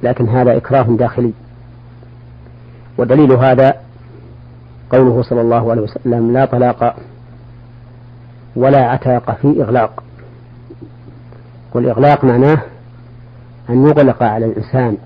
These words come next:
قصده وإرادته حتى لا يتمكن من التصرف على ما يريده ويهواه، وهو مأخوذ من أغلق الباب يغلقه، وضده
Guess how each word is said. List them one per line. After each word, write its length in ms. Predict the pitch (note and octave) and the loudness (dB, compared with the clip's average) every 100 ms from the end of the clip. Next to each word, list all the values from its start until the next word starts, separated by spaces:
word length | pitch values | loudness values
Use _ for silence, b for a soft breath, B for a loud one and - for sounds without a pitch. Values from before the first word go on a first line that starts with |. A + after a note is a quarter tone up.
| - - - - - - - - - | -18 -20 -20 -20 -20 -20 -20 -10 -4
قصده 320 | C3+ - A2+ | -4 -4 -4
وإرادته 760 | A#2 A2+ A2 C3 C3 B2+ C#3+ - - - - - - - - - - | -2 -2 -2 0 0 0 -2 -4 -12 -20 -20 -20 -20 -20 -20 -20 -8
حتى 360 | C3+ - - A#2+ | -6 -6 -2 0
لا 200 | C#3 D3 | 2 2
يتمكن 580 | C#3 C3+ - - B2 A#2 - - B B B B - A#2+ | 2 0 -2 -2 -2 -2 -10 -20 B B B B -10 -4
من 120 | A#2+ | -4
التصرف 560 | - - C3 A2+ A#2+ - - - - - - - | -4 -8 -6 -2 -4 -6 -18 -20 -20 -20 -20 -8
على 200 | A2+ B2 | -2 0
ما 120 | B2 | 2
يريده 340 | A#2+ B2 A2+ A2 | 2 2 0 0
ويهواه، 500 | A2+ A2 B2 B2 - - - - - - - - - - - - - | 0 0 0 -2 -4 -18 -20 -20 -20 -20 -20 -20 -20 -20 -20 -16 -6
وهو 140 | A#2 | -2
مأخوذ 400 | B2 A#2 - B2 | -2 -2 0 0
من 300 | B2 A#2+ A#2 - - C3 | 2 2 0 -2 -6 0
أغلق 320 | B2+ B2 A#2+ | 2 2 0
الباب 300 | A2 B2 A#2 | 0 0 2
يغلقه، 520 | A#2 A#2 C3 C#3 - - - - - - - - - - - - - - - - - - - - - - - - - - - - - - - | 0 0 0 0 -2 -8 -20 -20 -20 -20 -20 -20 -20 -20 -20 -20 -20 -20 -20 -20 -20 -20 -20 -20 -20 -20 -20 -20 -20 -20 -20 -20 -20 -20 -6
وضده 480 | A#2 B2+ B2 C3+ | -2 -2 0 0